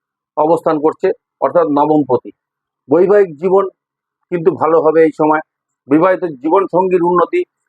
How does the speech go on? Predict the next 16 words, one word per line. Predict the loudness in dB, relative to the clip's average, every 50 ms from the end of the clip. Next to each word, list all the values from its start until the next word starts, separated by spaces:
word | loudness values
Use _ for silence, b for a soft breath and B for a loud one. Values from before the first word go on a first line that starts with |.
| _ _ -4
বা | -2 0 0 -2 -4 _ _ _ _ _
জীবনসঙ্গীর | -8 -2 0 2 2 2 0 0 0 0 2 0 0 0
সঙ্গে | 0 0 2 0
বন্ডিংয়ের | 0 2 0 0 0 0 0 2 2 2 2 2
জায়গাটা | 2 2 2 2 2 2
আরও | 2 2 2 2
বেটার | 0 0 0 0 0 0
হবে। | 0 -2 -2 -4 -6 _ _ _ _ _ -2
ব্যবসা | -2 0 0 -2 -2 0
যারা | 2 2 2 2 0
করছেন, | 0 0 -2 0 _ -2 -2 -2 -2 -6 _ _ _ _ _ _ -2
তারা | 0 0 0
ভালো | 0 0 0 0 2 2
রেজাল্ট | 2 2 2 2 0 0 0
পাবে। | 0 2 2 2 0 -2 _ _ _ _ _ _ -4
অ্যাডভাইসারি, | -4 -2 -2 0 0 0 0 0 0 -2 0 -2